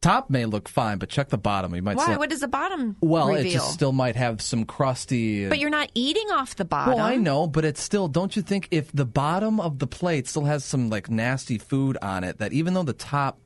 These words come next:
Speaker 1: looks clean, it might not actually be clean? Just think about that.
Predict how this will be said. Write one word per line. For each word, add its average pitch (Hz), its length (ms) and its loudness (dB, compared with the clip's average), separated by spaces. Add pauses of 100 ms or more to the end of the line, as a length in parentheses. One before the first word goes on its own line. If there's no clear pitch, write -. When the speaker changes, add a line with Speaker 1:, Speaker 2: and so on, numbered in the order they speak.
Speaker 1:
looks 104 500 0
clean, 208 360 0
it 139 40 2
might 135 160 2
not 139 140 2
actually 135 300 0
be 110 300 -4
clean? 185 520 -2 (1160)
Just - 100 -18
think 127 160 0
about 78 240 -4
that. 78 280 -6